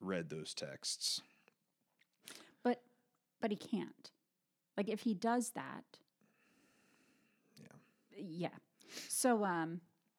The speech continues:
Speaker 2: so I'm reading a book. I posted about it on Facebook before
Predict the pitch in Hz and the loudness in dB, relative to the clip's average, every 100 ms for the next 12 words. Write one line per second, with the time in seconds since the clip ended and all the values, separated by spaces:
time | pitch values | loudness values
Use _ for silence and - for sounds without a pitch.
0 | _ _ - 208 202 208 233 196 180 170 | _ _ 0 4 6 6 6 4 4 4
1 | 175 - - 185 151 180 180 - - 202 | 0 -6 -10 -8 0 0 0 -6 -10 0
2 | 208 190 - 170 175 170 170 - - 175 | 2 2 -2 -4 -2 0 -2 -4 -4 -4
3 | - 170 - 180 165 - 180 175 170 180 | -2 -4 -2 -4 -6 -8 -12 -6 -4 -4